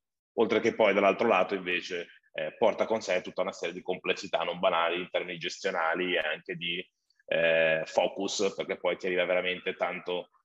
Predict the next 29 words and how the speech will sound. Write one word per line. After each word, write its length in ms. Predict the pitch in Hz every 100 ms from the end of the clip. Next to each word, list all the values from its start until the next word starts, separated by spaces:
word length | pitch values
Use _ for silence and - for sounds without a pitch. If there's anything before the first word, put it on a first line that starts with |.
| _ _ _
tanto 380 | 110 110 110 113
da 120 | 107
tutti. 580 | 110 98 - 87 - _ 80
Eh, 240 | 82 82
poi 140 | - 92
questo 220 | 113 107
è 40 |
successo 340 | - - 104 104
principalmente 560 | 104 - 101 101 98
in 100 | 95
fase 220 | 92 87
iniziale, 440 | 98 107 95 87 85
oggi 320 | 82 80 85 - _ _ _
Wine 180 | 92 95
Livery 260 | 90 85 85
è 20 |
una 100 | 85
realtà, 580 | 80 78 - 78 71 -
diciamo, 320 | - 78 76 - _ _
mediamente 460 | 104 110 113 107
consolidato, 640 | 101 101 - 107 98 92 92
comunque 260 | 92 92 -
con 120 | 95
un'ottima 360 | 95 - 98
brand 240 | 90 90 92
awareness, 480 | 95 87 85 90 -
per 140 | 87
cui 140 | 90
questo 460 | 87 87 - 85 -